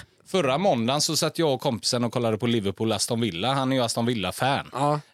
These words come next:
Speaker 1: Eh, och jag är Liver-, Liverpool-fan. Så vi satt och kollade på den. Och när, varje gång, det blev ju tre tre. Och när Aston Villa gjorde mål, vet du vem de filmade in då?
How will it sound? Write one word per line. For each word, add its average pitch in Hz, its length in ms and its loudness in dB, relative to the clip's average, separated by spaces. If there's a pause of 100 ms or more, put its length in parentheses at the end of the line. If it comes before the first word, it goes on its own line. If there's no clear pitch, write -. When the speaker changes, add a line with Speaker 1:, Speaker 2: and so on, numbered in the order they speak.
(140)
Speaker 1:
Eh, 107 180 2
och 113 160 0
jag 104 160 2
är 95 40 -2
Liver-, 95 480 -4
Liverpool-fan. 98 640 -4
Så - 100 -2
vi 110 80 -2
satt - 180 -2
och - 60 -12
kollade 131 220 0
på 117 60 -2
den. 107 200 0
Och 123 140 -2
när, 123 400 2
varje 120 260 0
gång, 110 380 0
det 117 60 0
blev 123 160 2
ju 107 60 0
tre 110 240 -2
tre. 131 300 0
Och 120 180 -2
när 123 180 0
Aston 127 220 0
Villa 101 200 0
gjorde 110 180 2
mål, 135 280 2
vet 147 240 -2
du 113 80 -2
vem 110 140 0
de 107 120 0
filmade 113 480 0
in 170 400 0
då? 107 140 0